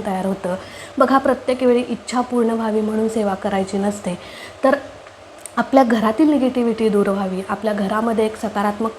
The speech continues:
वातावरण तयार व्हावं. घरामधली सुख शांती सगळ्यात महत्त्वाची आहे. पैसा, प्रॉपर्टी आपल्याला मिळवता येतं, पण घरातील सुख, समाधान, शांती हे घरातल्या,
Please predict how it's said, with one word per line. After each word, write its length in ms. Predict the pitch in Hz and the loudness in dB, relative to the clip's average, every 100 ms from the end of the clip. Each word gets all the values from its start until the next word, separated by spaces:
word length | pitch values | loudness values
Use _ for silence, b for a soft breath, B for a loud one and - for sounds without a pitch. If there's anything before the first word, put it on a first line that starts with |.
| 233 | -2
वातावरण 480 | 220 190 202 220 240 | -2 2 2 2 0
तयार 200 | 220 190 | 0 0
व्हावं. 260 | 190 190 180 B B B - | 0 -2 -2 B B B -6
घरामधली 560 | 226 208 254 269 254 262 | -2 2 2 2 2 0
सुख 480 | - 233 226 - - - | 0 -2 -2 -10 -12 -4
शांती 360 | 240 208 202 233 | 0 0 0 -4
सगळ्यात 500 | - 202 180 - 254 | -2 -2 0 0 2
महत्त्वाची 440 | 226 208 208 190 | 0 0 -2 -2
आहे. 180 | 190 190 190 B - | -2 -2 -6 B -6
पैसा, 280 | 220 208 226 | -4 0 0
प्रॉपर्टी 640 | 220 208 190 214 202 220 220 B B B B - - 202 - - - | 0 0 0 -2 0 -2 -2 B B B B -20 -18 -18 -18 -20 -6
आपल्याला 280 | 240 240 254 | 4 8 8
मिळवता 440 | 247 247 285 269 | 8 6 6 2
येतं, 240 | 233 190 185 - | -2 -2 -6 -4
पण 200 | 240 254 | -2 -2
घरातील 420 | 226 202 208 294 | -2 -2 0 0
सुख, 180 | 294 247 - 240 | 0 -2 -4 -4
समाधान, 360 | 214 196 214 | -2 -2 -2
शांती 360 | 208 214 190 196 | -4 -4 -2 -4
हे 160 | 190 208 | -4 -4
घरातल्या, 500 | 190 190 190 214 | -2 -2 -2 0